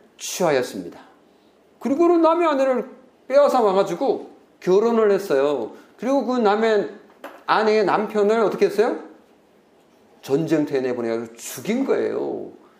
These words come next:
살인죄를 지었고, 육 계명, 그리고 간음죄 칠 계명을 범했습니다.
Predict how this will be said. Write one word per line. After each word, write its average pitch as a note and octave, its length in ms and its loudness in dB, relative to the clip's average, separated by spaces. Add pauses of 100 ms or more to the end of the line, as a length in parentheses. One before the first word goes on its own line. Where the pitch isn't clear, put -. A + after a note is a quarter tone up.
(320)
살인죄를 G3+ 920 -2
지었고, A#2+ 320 -4
육 C3+ 140 -6
계명, E3 500 -4 (100)
그리고 A3 460 -6 (180)
간음죄 D3 720 -2
칠 F3+ 240 -6
계명을 D#3+ 560 -4 (400)
범했습니다. - 680 -18